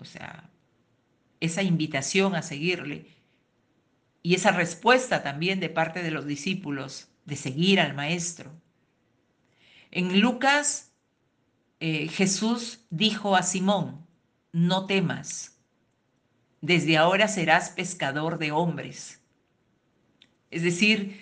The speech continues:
de una actividad natural de la pesca, a Simón Pedro lo llevó a otra actividad a una actividad espiritual, ¿no?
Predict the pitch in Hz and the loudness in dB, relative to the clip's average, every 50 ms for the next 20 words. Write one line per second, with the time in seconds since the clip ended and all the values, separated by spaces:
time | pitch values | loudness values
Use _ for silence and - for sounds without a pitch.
0 | - - _ - 175 175 180 220 233 277 277 269 - 247 190 175 180 208 220 233 | -20 -20 _ 0 2 2 4 4 6 4 4 4 2 2 2 4 4 4 4 4
1 | 247 233 220 196 180 185 180 185 196 208 - - - _ - 170 165 151 156 156 | 2 0 0 2 4 4 4 4 4 0 -4 -8 -14 _ -6 -4 -2 -2 -2 0
2 | - 220 214 - - - - 233 269 - - - _ _ _ _ _ _ _ _ | 0 0 0 -2 -4 -10 -8 -8 -8 -8 -12 -18 _ _ _ _ _ _ _ _
3 | _ _ _ _ _ _ _ _ _ _ _ _ _ _ _ _ _ _ _ _ | _ _ _ _ _ _ _ _ _ _ _ _ _ _ _ _ _ _ _ _
4 | _ _ _ _ _ _ _ _ _ _ _ - 160 160 151 151 160 - - - | _ _ _ _ _ _ _ _ _ _ _ 4 6 6 8 6 4 2 0 2
5 | 196 190 196 208 220 233 247 285 - - _ - 214 196 185 185 180 185 190 202 | 2 4 4 2 2 2 -2 -6 -10 -16 _ -6 -4 -4 -4 -4 -4 -6 -6 -8
6 | 196 - - - 185 165 160 160 160 156 156 156 170 185 202 214 233 - - - | -8 -12 -10 -4 -2 0 0 2 2 2 2 4 4 4 4 4 0 -4 -10 -16
7 | _ _ _ _ _ _ 180 175 170 196 220 233 - 240 226 214 214 214 - 180 | _ _ _ _ _ _ 4 6 6 6 6 4 2 0 0 0 0 -2 -2 -2
8 | 160 156 160 165 185 208 202 180 - - - _ _ _ _ _ _ _ _ _ | 0 2 4 4 4 4 4 2 -4 -10 -18 _ _ _ _ _ _ _ _ _
9 | _ _ _ _ _ - 165 170 170 170 170 170 - 175 156 147 143 151 151 160 | _ _ _ _ _ -6 -4 0 0 0 0 0 -2 -2 -2 0 2 4 4 4
10 | 170 170 170 - - - 156 143 143 143 - 156 160 160 156 139 131 131 127 120 | 2 0 -4 -6 -8 -6 -4 -4 -4 -4 -2 0 2 4 2 2 0 -4 -10 -10
11 | 120 147 165 - | -12 -14 -14 -16